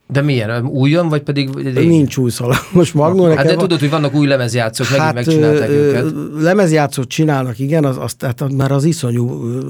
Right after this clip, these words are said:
Speaker 2: divat lett most a bakelit.
Speaker 1: Igen.
Speaker 2: A szalagos magnónál ez nincs. Nekem van egy ilyen, hát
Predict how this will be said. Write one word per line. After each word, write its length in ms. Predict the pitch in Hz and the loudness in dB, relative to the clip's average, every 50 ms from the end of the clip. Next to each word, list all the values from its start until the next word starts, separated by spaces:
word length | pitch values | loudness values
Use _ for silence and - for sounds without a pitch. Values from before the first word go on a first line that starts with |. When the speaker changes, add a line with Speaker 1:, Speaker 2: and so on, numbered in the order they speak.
| 160 147 127 | -8 -8 -4
Speaker 2:
divat 360 | 120 127 117 113 113 - - | -4 -2 -2 -2 -4 -6 -6
lett 160 | 117 117 - | -8 -8 -8
most 220 | - - - - | -8 -10 -10 -10
a 40 | - | -10
bakelit. 340 | 104 113 117 - 131 147 165 | -10 -8 -6 -4 -2 0 0
Speaker 1:
Igen. 140 | 190 185 95 101 - - - - | 0 -2 -6 -10 -16 -18 -20 -16
Speaker 2:
A 100 | - 139 | -12 -4
szalagos 400 | - - 190 190 170 147 139 117 | 0 2 4 4 4 2 2 0
magnónál 440 | 135 147 147 139 143 143 135 135 131 | 0 0 2 2 2 2 2 0 -2
ez 100 | 123 117 | -2 0
nincs. 200 | 147 175 165 - | -2 -2 -2 -2
Nekem 240 | 165 143 - 156 160 | -2 -2 0 0 2
van 160 | 175 170 156 | 2 2 2
egy 160 | 135 123 123 | 0 0 0
ilyen, 400 | 127 131 127 123 127 135 135 147 165 | 0 -2 -2 -2 -4 -6 -8 -8 -6
hát 320 | 165 185 226 185 - - | -4 -2 -2 -2 -4 -6